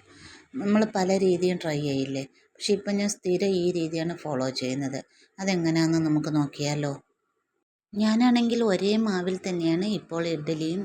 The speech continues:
ദോശയും തയ്യാറാക്കുന്നത്. അത് തട്ടുദോശയും ഫ്രൈ ദോശയും തയ്യാറാക്കും. അതിൽ ആദ്യം ഞാൻ ദേ ഇതേപോലെ ഒരു ഗ്ലാസ് റേഷൻ പുഴുക്കലരിയാണ് കേട്ടോ ഇത്.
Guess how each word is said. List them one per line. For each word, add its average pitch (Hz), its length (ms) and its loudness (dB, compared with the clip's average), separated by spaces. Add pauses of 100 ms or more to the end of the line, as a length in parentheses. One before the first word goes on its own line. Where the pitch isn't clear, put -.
(120)
ദോശയും 160 460 -2
തയ്യാറാക്കുന്നത്. 131 760 -6 (440)
അത് 160 120 -4 (140)
തട്ടുദോശയും 170 580 -4
ഫ്രൈ 170 240 0
ദോശയും 185 380 -2
തയ്യാറാക്കും. 127 640 -8 (460)
അതിൽ 190 240 -4
ആദ്യം 156 400 0
ഞാൻ 156 200 0
ദേ 156 140 -4
ഇതേപോലെ 165 520 -6
ഒരു 156 200 -4
ഗ്ലാസ് 175 540 -4 (280)
റേഷൻ 175 440 -4
പുഴുക്കലരിയാണ് 147 760 -4
കേട്ടോ 127 220 -8
ഇത്. 117 200 -10